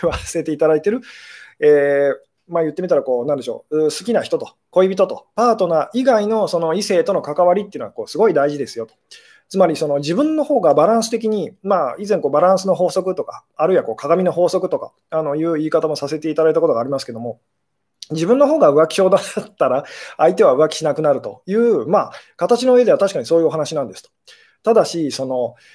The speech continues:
そのことによって、どんなその、まあ、なんでしょうね、あの、いいことがあるのかと。えー、なぜそれをしなきゃいけないのかと。ここが分からずにそれをやってもですね、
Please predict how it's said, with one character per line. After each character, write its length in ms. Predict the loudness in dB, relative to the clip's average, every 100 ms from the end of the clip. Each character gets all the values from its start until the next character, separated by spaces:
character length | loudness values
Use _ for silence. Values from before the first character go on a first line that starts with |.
| _
そ 140 | -4 2
の 120 | 2
こ 120 | 2
と 120 | 0
に 100 | 2
よ 100 | 2
っ 120 | 0 2
て、 220 | 2 4
ど 180 | 0 0
ん 80 |
な 140 | 0 0
そ 120 | -2
の、 120 | -4
ま 160 | -2 -2
あ、 40 |
な 140 | -2 -4
ん 40 |
で 80 | -6
し 80 | -10
ょ 80 |
う 40 | -12
ね、 140 | -14 _ _ -6
あ 420 | -4 -2 2 2
の、 220 | 4 2
い 140 | 2
い 40 | 0
こ 120 | 2
と 80 | 2
が 120 | 2
あ 40 |
る 60 | 0
の 100 | -2
か 100 | -12
と。 140 | -20 _ _ -8
え 360 | -4 -4 -4 _ -2
ー、 40 |
な 120 | 0
ぜ 120 | 2
そ 120 | 4 6
れ 80 |
を 60 | 4
し 80 | 4
な 120 | 2
き 60 | 2
ゃ 40 |
い 60 | 0
け 80 |
な 80 | -2
い 60 | -2
の 60 |
か 80 | -6
と。 100 | -10
こ 160 | -4 -2
こ 80 | 4
が 120 | 6
分 140 | 6
か 80 | 4
ら 100 | 4
ず 100 | 2
に 100 | -2
そ 100 | 0
れ 80 | 2
を 80 | 4
や 100 | 2
っ 80 |
て 80 | 0
も 80 | -4
で 120 | -6
す 100 | -10
ね、 160 | -12